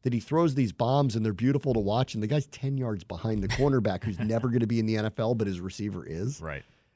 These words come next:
Speaker 1: And so it's always hard, I think, to judge that type of stuff.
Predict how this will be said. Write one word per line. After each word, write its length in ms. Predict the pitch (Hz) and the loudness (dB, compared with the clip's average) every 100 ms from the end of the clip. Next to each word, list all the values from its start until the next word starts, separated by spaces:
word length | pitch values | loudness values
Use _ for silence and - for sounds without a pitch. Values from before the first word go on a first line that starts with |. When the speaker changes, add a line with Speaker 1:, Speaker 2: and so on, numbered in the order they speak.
| - | -6
Speaker 1:
And 460 | 117 113 107 104 - | 0 2 2 0 -2
so 200 | - 131 | 0 2
it's 120 | 127 | 2
always 180 | 151 139 | 2 2
hard, 260 | 135 127 120 | 2 2 2
I 80 | |
think, 200 | 113 117 | 0 -2
to 60 | - | -4
judge 320 | 92 117 113 | -4 -2 0
that 160 | 127 135 | 2 2
type 220 | 151 135 | 2 0
of 60 | 127 | -2
stuff. 340 | - 135 139 | 2 2 2